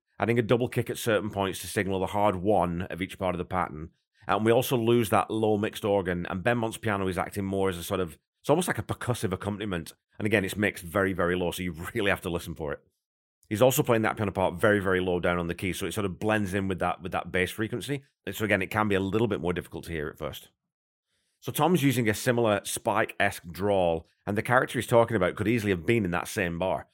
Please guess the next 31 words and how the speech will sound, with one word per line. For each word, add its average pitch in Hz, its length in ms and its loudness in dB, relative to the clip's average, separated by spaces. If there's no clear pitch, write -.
Not - 200 0
necessarily 123 460 0
joining 101 340 -2
in 92 100 0
the 92 80 0
abuse 98 380 -2
directed 95 480 0
at - 80 -8
Spike, 71 420 -8
but 110 140 2
maybe 123 220 2
watching 107 380 0
on 98 140 -2
from 85 120 -8
the 87 60 -4
darkest 85 380 -2
corner, 82 440 -6
with 78 160 -8
a - 40 -14
cigar 92 400 -2
in 95 100 -4
one 87 160 0
hand 80 280 -4
and 76 140 -10
a 76 40 -10
glass 76 220 -8
of 73 120 -10
bourbon 76 280 -4
in 69 100 -10
the 71 80 -6
other. 62 180 -10